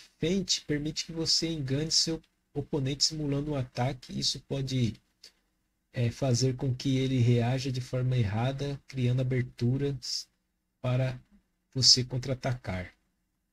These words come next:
É uma ótima ferramenta para jogadores de, que gostam de jogar com a mente do adversário. É tipo assim, você dá a magia do Terry,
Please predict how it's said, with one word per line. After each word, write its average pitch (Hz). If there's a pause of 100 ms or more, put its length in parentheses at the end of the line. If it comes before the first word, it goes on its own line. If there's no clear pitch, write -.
(160)
É -
uma 139
ótima 156
ferramenta 135
para 131
jogadores 120
de, 120 (400)
que -
gostam 123 (400)
de 117
jogar 120
com 127
a 123
mente 117 (480)
do 117
adversário. 120 (1700)
É 143
tipo -
assim, 170
você 151
dá 160
a 180
magia 180
do 175
Terry, 180